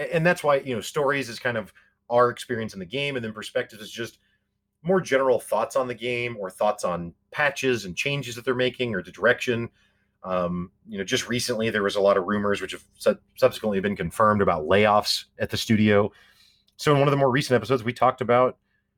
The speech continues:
kind of the state of the game and a lot of the stuff I've just described with these systems that are intended to drive an economy, but then all these weird barriers that make the economy hard to participate in. And, like,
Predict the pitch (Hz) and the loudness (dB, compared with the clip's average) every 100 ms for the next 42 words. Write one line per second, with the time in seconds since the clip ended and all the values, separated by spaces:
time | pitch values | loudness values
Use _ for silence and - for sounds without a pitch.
0 | _ _ _ _ _ 120 147 139 147 143 | _ _ _ _ _ -2 -2 0 -2 -2
1 | 123 120 165 120 104 127 139 123 143 123 | 0 2 2 2 2 2 2 2 0 2
2 | 123 117 123 - - 117 131 110 87 95 | 0 -2 -10 -10 -2 0 2 0 -2 -6
3 | 92 - _ _ _ _ _ _ 123 117 | -6 -12 _ _ _ _ _ _ -8 -6
4 | 107 90 - - _ _ _ _ - - | -6 -8 -12 -14 _ _ _ _ -6 -2
5 | 170 - 170 160 131 117 113 107 95 156 | 0 2 0 0 -6 -4 -4 -6 -6 -6
6 | 151 127 98 107 139 147 143 - 139 139 | -6 -10 -4 0 2 0 -4 -4 -4 -4
7 | 135 113 117 113 107 92 90 120 92 104 | -6 -6 -4 -4 -4 -8 -4 -4 -4 -4
8 | 113 127 120 - 101 107 - 101 92 110 | 0 2 0 -2 -6 -8 -8 -12 -6 -4
9 | 110 98 107 101 - 117 131 - 123 127 | -4 -2 0 -2 -6 -6 -6 -6 -4 -2
10 | 120 120 110 92 95 92 | 0 0 -2 0 0 -2